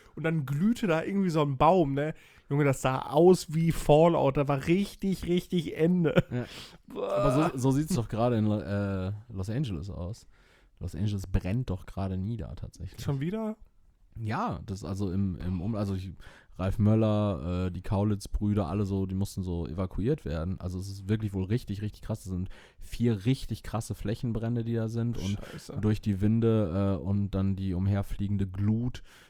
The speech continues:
Speaker 2: ähm, breitet sich das immer weiter aus.
Speaker 1: Ja, vielleicht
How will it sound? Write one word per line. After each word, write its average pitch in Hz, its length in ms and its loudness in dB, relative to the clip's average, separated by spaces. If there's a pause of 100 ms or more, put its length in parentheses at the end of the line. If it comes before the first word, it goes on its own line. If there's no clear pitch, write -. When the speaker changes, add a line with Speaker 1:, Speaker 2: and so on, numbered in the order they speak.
(240)
Speaker 2:
ähm, 98 520 2 (380)
breitet 101 380 2
sich 101 80 -8
das 95 120 -4
immer 98 220 -2
weiter 98 300 -2
aus. 92 220 -4
Speaker 1:
Ja, - 60 -2
vielleicht - 160 2